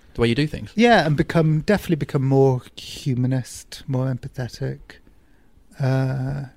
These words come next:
Speaker 2: yeah. Not that I was ever, I don't think I was ever a sort of authoritarian writer. Like, I would never, like, go into some place full of eccentrics to say, "Look at how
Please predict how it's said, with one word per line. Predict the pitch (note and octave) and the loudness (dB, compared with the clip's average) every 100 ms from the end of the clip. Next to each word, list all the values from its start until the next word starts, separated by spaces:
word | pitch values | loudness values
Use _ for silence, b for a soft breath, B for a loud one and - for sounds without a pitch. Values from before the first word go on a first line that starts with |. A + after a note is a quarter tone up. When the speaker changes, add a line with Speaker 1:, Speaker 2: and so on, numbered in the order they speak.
| _ _ _ _ | _ _ _ _
Speaker 2:
yeah. | A3 - - _ _ _ _ B B B | -8 -8 -12 _ _ _ _ B B B
Not | G3 C4+ | 4 6
that | C#4 | 6
I | B3 | 4
was | G3+ | 2
ever, | F#3 E3+ E3+ D#3+ D3+ D#3 _ _ _ | 2 2 4 4 2 -2 _ _ _
I | F#3 | 4
don't | A#3 | 4
think | A#3+ | 6
I | G3+ | 2
was | F3 | 4
ever | E3+ E3 D#3 | 2 2 -2
a | |
sort | - E3 | 0 -2
of | C#3+ | -2
authoritarian | D3+ - D3 C#3+ - C#3+ D3+ C3+ B2 A2+ A2 B2 | -4 -2 -2 -2 -2 -2 0 0 0 -2 -6 -6
writer. | D3 A2+ G#2+ - A#2 | -2 -2 -2 -4 -4
Like, | A#2 C3+ | -2 -2
I | D#3+ | 0
would | D3 D3 | 0 0
never, | F3+ F3 E3 | 0 0 0
like, | C#3+ D3 - | 0 -2 -4
go | D3+ C3+ | 0 2
into | C3+ C3 - C3+ | 2 0 -6 -8
some | - B2+ B2 B2+ | -4 -2 -4 -6
place | - C3 - | -8 -8 -8
full | - | -6
of | A#2+ | -6
eccentrics | C3 - C3+ C3 - B2 - - - b b b b b - | -8 -8 -8 -8 -8 -10 -10 -16 -18 b b b b b -4
to | C3+ | -4
say, | - C#3 B2 A#2 A#2 A#2 - b b b _ | 0 2 4 2 0 -2 -6 b b b _
"Look | C#3 B2+ B2 - - | -4 0 0 0 -2
at | A#2+ C3+ | -4 -4
how | - B2+ B2 | -10 -6 -6